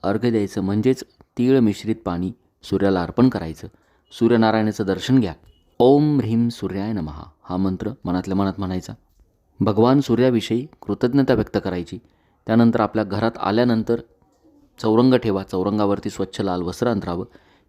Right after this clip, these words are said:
ही पूजा आपण सकाळी करू शकता, जसा वेळ मिळेल तसं दुपारी देखील आपण ही पूजा करू शकता. संक्रांतीचा पुण्यकाळ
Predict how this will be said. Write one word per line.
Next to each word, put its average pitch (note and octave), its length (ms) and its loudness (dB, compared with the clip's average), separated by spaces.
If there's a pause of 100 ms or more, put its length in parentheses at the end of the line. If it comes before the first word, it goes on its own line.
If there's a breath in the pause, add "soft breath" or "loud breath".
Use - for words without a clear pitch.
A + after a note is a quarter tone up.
ही C#3+ 100 4
पूजा D3+ 320 6
आपण C#3 200 -2
सकाळी C3 360 -4
करू B2 180 -2
शकता, A2 300 -12 (340)
जसा G#2 200 0
वेळ A2 200 4
मिळेल G#2+ 280 2
तसं G#2 180 -6
दुपारी G2+ 320 -4
देखील F#2+ 220 -8
आपण F#2+ 200 -6
ही F#2 100 -8
पूजा E2+ 220 -8 (120)
करू G2 140 -2
शकता. - 320 -12 (580 soft breath)
संक्रांतीचा C3+ 760 2 (220)
पुण्यकाळ C3 500 4